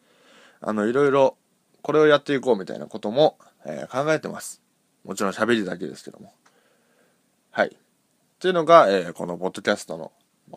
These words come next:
概要ですね。概要ですね。うん。そういうことですか。じゃあ、あの、そうですね。なんか話していきな-、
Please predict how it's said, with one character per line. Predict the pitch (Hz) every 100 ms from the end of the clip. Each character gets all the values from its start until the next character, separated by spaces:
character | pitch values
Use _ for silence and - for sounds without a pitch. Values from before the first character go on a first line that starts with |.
| -
概 | 104 107 110
要 | 113 104
で | 98
す | -
ね。 | 101 - _ _ _ _ _ _ _ _ _
概 | 98 98 95 92
要 | 95 95
で | 92
す | -
ね。 | 90 -
う | 82
ん。 | 85 85 _ _ _ _ _ _ _ _
そ | - 95
う |
い |
う | 92
こ |
と | 90
で | 98
す | -
か。 | - - _ _ _ _ _ _ _ _ _ -
じ | 120
ゃ | 131 - _ -
あ、 |
あ | 101
の、 | 87 60
そ | - 139
う |
で | 98
す | 95
ね。 | 104 _ _ _ _ _ _ _ _
な | - 101 101
ん | 98
か | -
話 | 107 107 104
し |
て | 92
い |
き | -
な-、 | 95 95